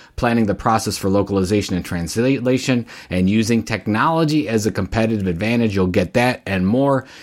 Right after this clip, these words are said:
in this ebook at C M I dot media slash P N R one ninety-six. That's C M I dot media slash P N R one ninety-six, also available in the show notes on Saturday.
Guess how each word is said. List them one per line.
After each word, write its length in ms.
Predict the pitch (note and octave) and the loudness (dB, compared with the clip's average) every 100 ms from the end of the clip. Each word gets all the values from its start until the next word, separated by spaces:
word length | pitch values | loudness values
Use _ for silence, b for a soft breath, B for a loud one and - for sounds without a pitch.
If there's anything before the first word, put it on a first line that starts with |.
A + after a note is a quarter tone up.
| B | B
in 120 | G#2+ | 0
this 180 | G#2+ G2 | 0 0
ebook 420 | - B2+ A#2 A#2 F#2 | 0 0 2 0 -2
at 120 | E2+ | -4
C 220 | - B2 | 0 2
M 100 | A2 | 2
I 140 | G#2 | 2
dot 180 | G2 F2+ | 0 0
media 320 | G2 G#2 G2+ | 0 2 2
slash 320 | F#2+ - E2+ - | 0 -2 -6 -4
P 200 | B2+ A#2+ | 0 2
N 80 | G#2+ | 2
R 160 | G2 | 2
one 220 | F#2 G#2+ | 2 2
ninety-six. 800 | G#2 G2 F#2 E2+ - D#3 - - - B B B | 2 2 0 0 -2 -2 -4 -10 -14 B B B
That's 160 | F2+ | -4
C 180 | - A2+ | -2 0
M 100 | G#2+ | 2
I 100 | G2+ | 2
dot 180 | G2+ F#2 | 2 2
media 300 | F#2+ G#2 G#2 | 2 2 2
slash 240 | G2 F#2 E2 | 0 -4 -4
P 180 | - A2 | -2 0
N 80 | G#2 | 2
R 140 | F#2+ | 2
one 200 | F2+ G2 | 2 2
ninety-six, 520 | G2 F#2 F2 G#2+ G2 - - | 2 2 0 -2 -4 -4 0
also 280 | G#2 - | 0 0
available 500 | - F#2+ F#2 F#2 F#2+ | -6 -2 0 0 -2
in 60 | F2+ | -2
the 80 | E2+ | -2
show 200 | - F2 | 0 0
notes 240 | F2 F2 | 0 0
on 160 | D#2+ E2 | -2 -2
Saturday. 600 | - A2 G#2 G2+ G2 | 0 2 2 4 2